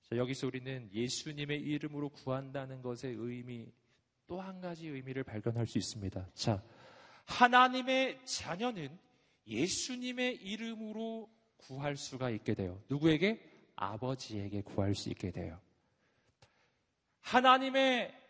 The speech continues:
자녀는 왜 예수님의 이름으로 아버지께 구할 수 있게 되냐 하면은요, 내가 예수 믿고 구원받았을 때 나는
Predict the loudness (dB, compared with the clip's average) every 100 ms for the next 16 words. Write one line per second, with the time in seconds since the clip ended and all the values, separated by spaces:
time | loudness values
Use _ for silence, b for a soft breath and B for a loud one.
0 | _ _ -10 -6 0 2 2 2 -2 -6
1 | -8 -16 _ _ -6 2 2 2 -2 -4
2 | -4 -8 -6 -4 -6 -8 -10 -8 -4 -4
3 | -4 -8 -4 -2 -2 -4 -4 0 2 2
4 | 0 -4 2 2 2 -2 -8 -8 -6 -8
5 | -8 -10 -6 -2 2 4 4 0 -8 -20
6 | _ _ _ _ _ _ B B B B
7 | B 4 8 10 8 4 -2 -2 -2 -2
8 | -4 -4 4 4 4 -2 6 6 6 -2
9 | 2 4 6 4 -2 -14 -2 2 4 6
10 | 4 2 -8